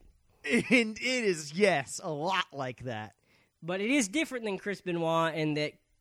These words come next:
Speaker 2: uh, Chris Benoit had brain damage before he did what he did.
Speaker 1: <laughs> Um, how weird is it, though?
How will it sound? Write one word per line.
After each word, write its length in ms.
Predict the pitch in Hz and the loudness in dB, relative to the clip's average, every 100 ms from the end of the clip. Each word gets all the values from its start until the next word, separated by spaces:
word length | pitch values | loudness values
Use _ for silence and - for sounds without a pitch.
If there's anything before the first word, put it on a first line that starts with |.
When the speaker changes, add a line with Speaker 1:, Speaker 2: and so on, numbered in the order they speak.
| _ _ _ | _ _ _
Speaker 2:
uh, 220 | 165 156 151 | -6 -4 -6
Chris 260 | - 220 | -6 -6
Benoit 440 | - 185 170 165 160 - _ _ _ _ | -4 -4 0 0 -2 -10 _ _ _ _
had 320 | - 170 147 | -8 -6 -6
brain 340 | 160 160 165 | -2 0 2
damage 440 | 147 139 131 123 - | 0 -2 -4 -6 -12
before 240 | 131 131 | -16 -12
he 120 | 123 | -10
did 200 | 135 113 | -8 -10
what 100 | 107 | -10
he 140 | 123 123 | -12 -12
did. 320 | 98 82 - _ _ _ _ - - 269 | -12 -16 -18 _ _ _ _ -20 -6 0
Speaker 1:
<laughs> 1040 | 285 - - - - - - 214 - 208 - - - - - _ _ 202 | 4 6 6 8 8 8 0 -4 -4 -14 -14 -20 -20 -20 -20 _ _ 0
Um, 300 | 208 196 190 | 0 0 -4
how 480 | 196 254 285 277 214 | -4 0 2 0 -4
weird 320 | 170 208 214 | -4 -2 0
is 120 | 185 | 0
it, 140 | 151 131 | 0 -2
though? 400 | 143 131 127 | 0 2 0